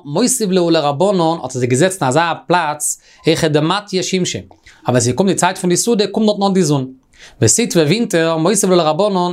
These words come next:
איך האב די מתיא תולה. אבער זי קומט דער שאטן, די קעלט, ווי שאס זי קומט די צייט פון די סעודה. איז כאיכא דלקומו איי, כדי, זי ווערט אייס, און זיי אויפשטיין פון די דרשה, ש-, אה, און עס ווינטער, ווען זי ווערט קאלט, און זיי אויפשטיין,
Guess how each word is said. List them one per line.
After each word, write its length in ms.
איך 180
האב 80
די 60
מתיא 260
תולה. 280
אבער 140
זי 140
קומט 280
דער 120
שאטן, 520
די 80
קעלט, 460
ווי 100
שאס 220
זי 60
קומט 160
די 60
צייט 180
פון 120
די 60
סעודה. 280
איז 80
כאיכא 360
דלקומו 520
איי, 420
כדי, 560
זי 200
ווערט 280
אייס, 420
און 100
זיי 120
אויפשטיין 300
פון 120
די 80
דרשה, 500
ש-, 120
אה, 300
און 100
עס 140
ווינטער, 340
ווען 100
זי 140
ווערט 180
קאלט, 240
און 60
זיי 120
אויפשטיין, 440